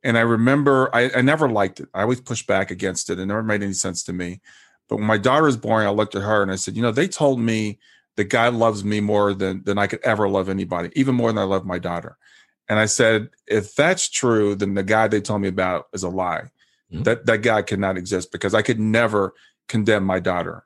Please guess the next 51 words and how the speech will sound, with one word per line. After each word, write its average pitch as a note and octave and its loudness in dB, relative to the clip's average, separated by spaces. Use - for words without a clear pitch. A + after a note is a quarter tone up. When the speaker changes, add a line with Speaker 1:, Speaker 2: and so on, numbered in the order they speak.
Speaker 1:
you G#2+ 0
know, G2+ 2
not A2 2
even G#2+ 0
for G2 0
a F#2+ 0
moment, G#2 0
let G2 2
alone F#2+ -2
for F2+ -8
an F2 -6
eternity." F#2 -6
Speaker 2:
Mm-hmm. F#2 -20
Speaker 1:
So G#2+ 0
those, C3+ 2
those C3 2
moments, B2+ 4
you G#2+ 0
know, G#2+ 4
that's A2 2
something A2+ -2
we G#2 0
have G2+ 2
in F#2+ -2
common, G2+ -2
that, F#2+ -4
that G#2 0
thing A2+ 0
when G#2 0
we G#2 0
have A2 2
that G2 2
baby A2 2
and G2 0
we F#2+ -2
bring G2 -2
them F#2 -6
home G#2 -2
and G2 -6
we G2 -8
look G#2 -4
at G2 -4
them F#2 -2
and F#2 -4
we G2 -4
know G2+ 0
that G2 -2
love, G#2 0
but A#2 4
also B2+ 4
the F#2+ -2